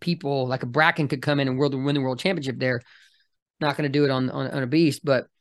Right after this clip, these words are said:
so I, I love the gap that it, that puts in between the athletes. And, um, um, yeah, I hope we do see Ryan and Lindsay come out and, and, and, and compete. I, I, it's, it's just too damn early to,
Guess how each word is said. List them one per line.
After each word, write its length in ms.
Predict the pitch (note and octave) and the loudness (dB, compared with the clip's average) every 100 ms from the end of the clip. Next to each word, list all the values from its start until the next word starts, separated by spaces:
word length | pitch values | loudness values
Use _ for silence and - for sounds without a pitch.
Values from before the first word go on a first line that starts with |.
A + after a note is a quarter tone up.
| _ _ | _ _
so 200 | - D#3 | -2 0
I, 80 | D#3 | 2
I 20 | |
love 220 | D#3+ E3+ D3 | 4 4 4
the 60 | |
gap 320 | C3+ C#3 C#3+ | 2 2 2
that 80 | C#3+ | -2
it, 140 | C3+ C#3+ | -8 -6
that 240 | C#3+ _ | -12 _
puts 220 | - C#3+ | -2 -2
in 80 | C#3 | 0
between 400 | C3+ - C#3 C3+ | -4 -4 -4 -2
the 100 | C3 | -2
athletes. 600 | C3 C3 C#3 C3+ C3 - | -2 -4 -2 -4 -4 -6
And, 280 | - C3+ C3+ | -6 -2 0
um, 440 | C3+ C3 C3+ B2+ - _ _ _ _ _ _ - | 0 0 -2 -4 -8 _ _ _ _ _ _ -10
um, 640 | C#3+ C3 B2+ B2+ A#2+ B2+ _ _ | -4 -2 -2 -2 -6 -12 _ _
yeah, 260 | C3+ C3+ C#3+ | -2 0 2
I 40 | |
hope 200 | D#3+ D#3+ | 4 4
we 80 | C#3 | 2
do 180 | B2 C3 | -2 -4
see 200 | - C3 | -2 -4
Ryan 220 | B2+ B2 | -2 -2
and 60 | B2 | -2
Lindsay 420 | A#2+ A#2+ A#2+ - _ _ - - | -4 -4 -8 -10 _ _ -20 -8
come 160 | B2+ | -4
out 240 | B2 A#2+ A#2 | -2 -2 -4
and, 260 | A#2 - | -6 -8
and, 220 | C3 A#2+ - | -8 -8 -8
and, 160 | C#3 C#3+ | -10 -8
and 120 | B2 | -8
compete. 380 | B2 - A#2+ A#2+ | -10 -6 -4 -2
I, 200 | A#2+ A#2+ - _ _ _ - | -4 -4 -12 _ _ _ -10
I, 100 | B2+ | -4
it's, 240 | C3 B2 | -4 -4
it's 180 | E3+ - | -8 -4
just 180 | D3 - | -4 0
too 100 | D#3 | 2
damn 220 | C#3+ C3 | 2 2
early 320 | C3 C3+ C3 | 2 2 0
to, 340 | - C3+ B2+ | -2 -2 -2